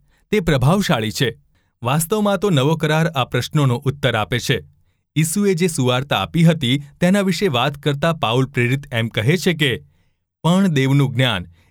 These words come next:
એટલે જે ગુપ્ત રખાયેલું જ્ઞાન, અનાદિકાળથી દેવે આપણા મહિમાને સારું નિર્માણ કર્યું હતું,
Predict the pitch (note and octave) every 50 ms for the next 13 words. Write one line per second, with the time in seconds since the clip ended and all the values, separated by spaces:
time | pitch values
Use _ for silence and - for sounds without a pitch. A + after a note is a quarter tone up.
0 | _ - D3+ D3 D3 F3 F3+ E3+ D#3 C#3+ D3+ C3+ A#2+ D3 D3 C#3+ - D#3 C#3 C3+
1 | - - C3+ C3 C3+ C#3 B2 G#2+ A#2 B2+ C3+ C3 A#2 G#2 F#2+ E2+ - _ _ -
2 | D#3 D#3 E3+ F3+ F3+ E3 F3 E3 D#3+ D3+ C#3 C#3+ D3 D3 - D#3 D3 B2+ B2+ C3
3 | C3 C3+ C#3+ C#3+ C#3+ B2+ A#2+ B2+ - D#3+ D3+ C#3 B2+ A#2+ B2 B2 B2 B2 B2 B2+
4 | A#2 - - A2 A2 A#2 A#2 A2 G#2+ G#2 G2+ G#2+ A2 A2 A2 - - G#2+ A2+ F3+
5 | F3+ D#3+ E3+ E3 E3 C3+ G#2 - -